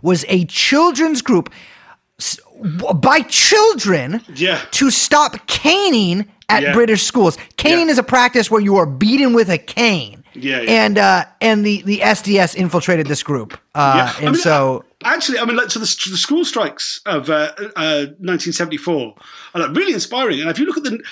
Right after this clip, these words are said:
Speaker 2: what's, what's, what's really interesting is, is you look at all these early S D S reports, these meetings they were at, and they're like, "Oh, you know, there's,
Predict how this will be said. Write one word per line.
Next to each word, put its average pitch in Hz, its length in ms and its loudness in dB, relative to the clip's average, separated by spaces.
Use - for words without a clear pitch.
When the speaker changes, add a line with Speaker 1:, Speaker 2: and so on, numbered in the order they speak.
Speaker 2:
what's, - 340 -4
what's, 302 240 -4
what's 262 140 -4
really 269 180 -2
interesting 226 380 -4
is, 120 180 -8
is 151 160 -2
you 185 80 -6
look 214 100 -8
at 240 60 -12
all 233 80 -8
these 208 180 -6
early 196 220 -2
S - 160 -6
D 196 100 -8
S 180 160 -6
reports, 131 340 -12
these 139 180 -6
meetings 165 400 -4
they 131 100 -6
were 127 140 -6
at, 127 160 -6
and 143 120 -2
they're 147 120 2
like, 151 240 -2
"Oh, 214 280 -2
you 190 120 -4
know, 160 160 0
there's, 156 340 -4